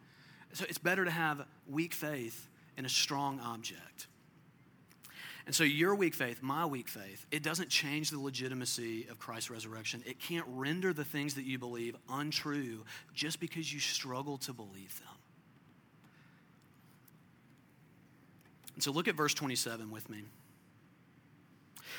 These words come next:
says, "Then he said to Thomas, 'Put your finger here and see my hands, and put out your hand and place it in my side. Do not disbelieve,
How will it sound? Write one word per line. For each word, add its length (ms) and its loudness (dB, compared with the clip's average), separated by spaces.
says, 220 6
"Then 100 8
he 60 8
said 180 8
to 80 2
Thomas, 340 4
'Put 140 0
your 100 4
finger 300 4
here 200 2
and 80 0
see 140 2
my 180 2
hands, 360 0
and 100 -8
put 140 -2
out 100 2
your 120 -2
hand 340 -2
and 120 -8
place 300 0
it 100 0
in 120 -4
my 100 -4
side. 540 -4
Do 140 0
not 200 0
disbelieve, 720 -4